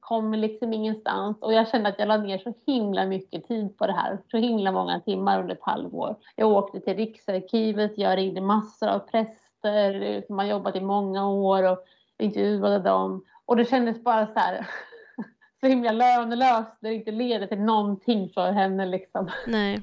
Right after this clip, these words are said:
Speaker 2: Men är det inte så att man ofta träffar människor som verkligen vill att man ska lösa deras problem? Och det är ju inte journalistikens uppdrag, utan det är ju att rapportera om någonting.
Speaker 1: Ja, men precis. Och sen så får ju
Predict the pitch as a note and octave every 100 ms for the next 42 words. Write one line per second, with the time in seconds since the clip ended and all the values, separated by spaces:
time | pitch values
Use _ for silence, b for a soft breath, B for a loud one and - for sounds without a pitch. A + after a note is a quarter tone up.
0 | - C#4 C#4+ D4+ D#4+ D#4+ - A3 G3 -
1 | F#3+ G#3+ - G3+ G3 A#3 - - G#3+ G#3+
2 | G3+ F#3+ - G3 G3+ - G3 G3 F#3+ G3+
3 | F#3+ G#3+ G3+ G3 A#3+ A3 G3+ G3 - G#3
4 | A3 B3 A3 G3 G#3+ A3+ A3 - B3 C4+
5 | C#4+ - G#2 - - G#3+ - A#3+ C4 C#4+
6 | C4 A#3+ A#3+ A3 G#3+ - G#3 G3+ G#3+ -
7 | C4+ - D4 B3+ F#3 F3+ - F#3+ G3 A3+
8 | A3+ G#3 G3+ - G#3+ - C4+ B3+ A3 F#3+
9 | G#3+ - - A3 A3 G#3+ G#3+ G#3 G3+ -
10 | G3+ F#3 G#3 A3 G#3 G3+ - G3 F#3+ F#3